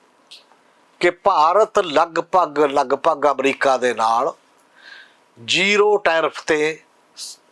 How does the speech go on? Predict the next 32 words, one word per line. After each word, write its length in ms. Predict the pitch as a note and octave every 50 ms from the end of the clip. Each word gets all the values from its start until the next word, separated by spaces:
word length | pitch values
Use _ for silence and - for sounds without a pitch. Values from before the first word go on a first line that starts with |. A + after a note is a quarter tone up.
| _ _ _ _ _ _ _ _ - -
ਐਗਰੀਮੈਂਟ 520 | D#3+ D3+ E3 E3+ F3 D#3 D#3+ D3+ C#3 D3+
ਕਰਨ 260 | - - C#3+ C3+ C3+
ਲਈ 120 | C#3 C#3+ C3+
ਤਿਆਰ 320 | C3 D3 C3+ B2+ C3 B2
ਹੋ 160 | A#2 C3 B2+
ਗਿਆ, 260 | A2+ B2 B2+ B2+ B2+
ਦੁਬੱਲੇ 460 | B2 A#2+ C3 B2 B2 C3+ B2+ B2 C3 C3
ਐਗਰੀਮੈਂਟ 500 | B2+ A2 A2+ A#2 A#2 A2 A#2 A2 G#2 A2
ਕਰਨ 240 | - A2 G#2 G2 F#2+ F#2+
ਦੇ 120 | G#2 G2
ਲਈ। 140 | F2+ G2+ - _ _ _ _ _ _ _ _ _ _ _ _ _ _ _ _ _ _ _ _ _ _ -
ਕੀ 280 | - - D3+ D#3 D3+ B2 G#2+
ਵਾਕਿਆ 340 | A#2+ A#2+ B2+ - - G3+ G3+
ਹੀ 200 | F#3+ G3 F#3 F3+ _ _ _ _ _ _ -
ਦੁਬੱਲਾ 440 | A#2+ B2+ C3+ C3 C#3+ C#3+ D3+ E3 D#3+
ਐਗਰੀਮੈਂਟ 440 | D3+ C#3+ D#3 D#3+ D#3 E3 E3+ E3 F#3
ਸਾਰੀਆਂ, 800 | F3 - - - - - B2 B2 C3 C#3+ D#3 E3 F#3 F#3+ F#3+ F#3
ਅਮ, 540 | E3 D#3 D3 C#3+ C#3 D3 - - C3+ C#3 -
ਆਈਟਮਾਂ 420 | C3 D#3+ D#3 - F3 F3 F#3 F#3
ਤੇ 160 | - - F#3+
ਜ਼ੀਰੋ 280 | E3 C#3 D3+ E3 E3+ F3+
ਟੈਕਸ 320 | F3 F3+ F3 - - -
ਹੋ 80 | F3+ F3+
ਜਾਏਗਾ 300 | E3 F3+ F#3 F3+ G#3 G#3+ _ _ _ _ _ _ _ - - _ _ _ _ _ _ - B2+
ਜਾਂ 260 | C3 E3+ F3+ - F3+
ਅੱਧੀਆਂ 360 | G3 F3+ F3+ G#3 G#3+ G3+ G3
ਪਚੱਧੀਆਂ 500 | F3+ D#3+ E3 - F#3 F3 F3 F#3+ F#3+ F3
ਰਹਿਣਗੀਆਂ? 460 | E3 E3+ F#3 F#3+ F#3 F3 D#3+ E3+ E3+ E3
ਕੀ 280 | - - E3+ F3 E3
ਰਹਿਣਗੀਆਂ, 520 | D#3 D#3 D#3+ F3 F3+ E3+ D#3+ E3+ E3+ D3 D3
ਹਜੇ 120 | D3 D3+
ਤੱਕ 360 | D3 E3 - - D#3 D3+ D#3+